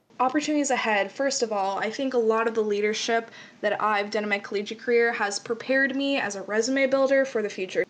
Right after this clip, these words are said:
What's interesting, though, is leadership, you may be managing more than fifty people at a time. That's such a different experience than, like,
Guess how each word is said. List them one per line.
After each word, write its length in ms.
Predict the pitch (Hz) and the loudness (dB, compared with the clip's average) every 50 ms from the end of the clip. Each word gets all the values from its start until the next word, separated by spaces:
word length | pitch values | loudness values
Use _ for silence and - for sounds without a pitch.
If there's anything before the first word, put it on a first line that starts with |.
| - 202 | -4 -2
What's 320 | 202 220 214 - - - - - | 0 0 0 0 -6 -12 -4 -2
interesting, 640 | 262 294 294 - 285 - - - 220 202 196 190 | 0 0 0 0 -2 -2 0 -2 -4 -4 -2 -4
though, 260 | 185 185 190 190 196 | -2 -2 0 -2 -2
is 160 | 190 190 - | -4 -6 -8
leadership, 640 | 214 208 220 277 311 311 269 247 - - 196 202 196 - | -8 -4 0 0 2 2 2 -2 -2 -4 -6 -6 -6 -6
you 240 | 202 220 247 262 | -8 -6 -6 -4
may 240 | 247 240 233 233 247 | -4 0 0 0 0
be 140 | 233 240 233 | 0 0 -4
managing 640 | 220 208 208 226 240 247 233 214 196 185 190 190 202 - - - - - - | -4 -2 -2 -2 0 0 0 0 -2 -8 -10 -10 -14 -16 -18 -20 -20 -14 -10
more 280 | 208 202 226 240 247 247 | -2 2 2 4 4 4
than 180 | 240 226 220 | 2 0 -2
fifty 400 | 214 - - 277 262 - 269 247 | -2 -2 -4 -4 -4 -2 -6 -4
people 280 | 247 254 247 247 254 233 | -2 -2 0 2 2 2
at 120 | 220 208 | 2 0
a 40 | 202 | -4
time. 360 | 196 - - 220 226 208 196 | -6 -8 -6 -4 -4 -4 -2
That's 160 | 196 - - - | -4 -6 -6 -6
such 240 | - 196 - - | -8 -6 0 0
a 60 | 220 208 | 0 0
different 360 | 208 247 254 254 - 302 302 | 2 -2 -2 -2 -2 -2 -2
experience 720 | 247 - - - - - - 208 214 220 220 214 202 202 - | -2 -4 -6 -12 -12 -10 -10 -8 -6 -4 -4 -4 -6 -8 -8
than, 240 | - 202 196 196 | -6 -6 -6 -4
like, 220 | 202 196 190 190 | -4 -6 -6 -6